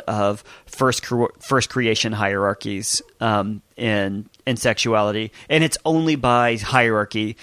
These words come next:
that you end up eliminating, you know, the, the potential for, for same sex. So, um, for that, and okay, here's one more thing about new creation. And this was something that, uh, somebody said at a conference, and, like, I had never thought about it. And it was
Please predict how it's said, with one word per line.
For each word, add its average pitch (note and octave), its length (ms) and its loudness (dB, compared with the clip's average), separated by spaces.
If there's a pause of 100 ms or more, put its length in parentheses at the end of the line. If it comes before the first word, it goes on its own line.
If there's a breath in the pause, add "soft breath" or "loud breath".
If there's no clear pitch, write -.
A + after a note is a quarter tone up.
(180 loud breath)
that A#2+ 260 0
you A2+ 380 0
end G#2+ 260 -2
up G2 260 -4
eliminating, G#2+ 800 -4 (120)
you B2 160 -2
know, G2+ 60 -2
the, G#2 240 0
the A#2 80 -2
potential A2 480 -4
for, G2+ 300 -6
for - 120 -10
same G#2+ 280 -4
sex. G2 320 -4 (140)
So, C3 260 2 (480 loud breath)
um, D#3 200 2
for - 160 -4
that, F3+ 200 2
and G#3 160 2
okay, G#3+ 240 2
here's D4+ 220 2
one A3+ 200 2
more A3 160 2
thing C#3 260 0
about C#3 280 2
new C#3+ 120 2
creation. A2+ 640 0 (400 loud breath)
And E3 140 2
this G#3 160 2
was A#3 100 2
something F#3+ 280 -2
that, D3 340 2
uh, - 80 -4 (100)
somebody F3+ 360 2
said D3+ 260 2
at D3+ 100 2
a C#3 60 -2
conference, C3 640 0 (100)
and, C#3+ 220 -2
like, C#3+ 160 -4
I D3+ 80 2
had D3+ 160 2
never C#3+ 240 2
thought C3 320 2
about A#2 240 0
it. A#2 180 -4
And C3+ 140 0
it C3+ 100 -2
was B2+ 300 0